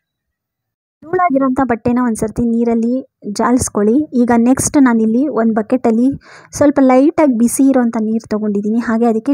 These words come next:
detergent ಪೌಡರನ್ನು ಹಾಕಿ mix ಮಾಡ್ಕೊಂಡಿದ್ದೀನಿ. ಈಗ ಏನು ಬಟ್ಟೆನ ನಾನು already use ಮಾಡಿದ್ನಲ್ಲ, ಅದೇ ಬಟ್ಟೆನ ಒಂದ್ಸರ್ತಿ wash ಮಾಡಿ ತೊಳೆದ್ಬಿಟ್ಟು ಅದರಲ್ಲಿರೋಂಥ ಧೂಳನ್ನೆಲ್ಲ ತೆಗೆದ್ಬಿಟ್ಟು ಮತ್ತೆ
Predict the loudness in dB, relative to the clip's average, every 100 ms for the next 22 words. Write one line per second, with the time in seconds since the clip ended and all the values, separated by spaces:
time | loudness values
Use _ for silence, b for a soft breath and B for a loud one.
0 | -2 -2 -2 0 -2 -4 -8 -4 0 2
1 | 2 0 -4 -6 -6 -6 -4 -4 -4 -4
2 | -2 -2 -4 -6 -6 -4 -4 -4 B B
3 | B 0 2 2 2 2 2 4 2 0
4 | -2 -2 0 -2 -2 -2 -2 -2 -2 b
5 | b b 2 2 4 2 0 -2 -2 -2
6 | -2 0 0 0 -2 -4 -4 -6 -6 -6
7 | -4 -6 -6 _ _ -6 -2 -2 -2 -2
8 | -2 -2 -6 -8 _ _ -20 _ _ _
9 | _ _ _ 0 2 2 2 -2 -2 -2
10 | -2 -2 -2 -4 -4 -2 -2 -2 -4 -4
11 | -4 -4 -4 -4 -6 -6 B B B B
12 | -2 0 0